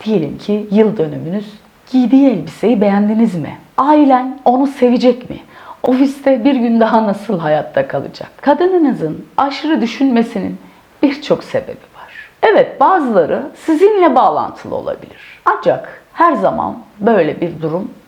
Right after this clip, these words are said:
söz konusu olmayabilir. Bu nedenle sizden uzaklaşmaya başladığında bir şeyler olduğunu anlamaya çalışmalısınız. Kafasındaki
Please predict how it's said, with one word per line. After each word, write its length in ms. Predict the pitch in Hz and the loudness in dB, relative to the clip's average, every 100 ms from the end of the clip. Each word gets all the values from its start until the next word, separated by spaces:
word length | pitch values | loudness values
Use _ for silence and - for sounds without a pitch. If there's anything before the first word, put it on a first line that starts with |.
| - | -8
söz 280 | 175 156 | -6 -6
konusu 420 | - 135 139 - - | -6 -6 -8 -12 -6
olmayabilir. 560 | 226 202 156 - - - - - | -4 -2 -6 -8 -16 -20 -20 -2
Bu 140 | 240 330 | 2 6
nedenle 540 | 320 320 392 220 - - - | 6 4 2 2 -2 -8 -20
sizden 540 | - 254 285 285 165 143 | -6 -2 2 2 0 -6
uzaklaşmaya 800 | - 151 170 170 160 - 147 135 117 - | -4 -2 -2 -4 -8 -6 -8 -8 -12 -6
başladığında 920 | 170 175 - 160 143 131 127 120 185 - | -4 -4 -2 -2 -2 -4 -4 -4 -4 0
bir 100 | 262 | 0
şeyler 540 | 262 - 285 294 370 | 0 -2 0 2 2
olduğunu 580 | 320 226 175 165 151 143 - _ | 4 2 0 -2 -4 -8 -14 _
anlamaya 520 | 170 165 151 147 139 | -4 -2 -2 -4 -8
çalışmalısınız. 960 | - 135 - - - - - - - - | -10 -14 -14 -12 -12 -12 -20 -20 -20 -14
Kafasındaki 880 | - 208 311 320 349 339 339 339 349 | -6 0 0 0 -2 -2 -2 -4 -6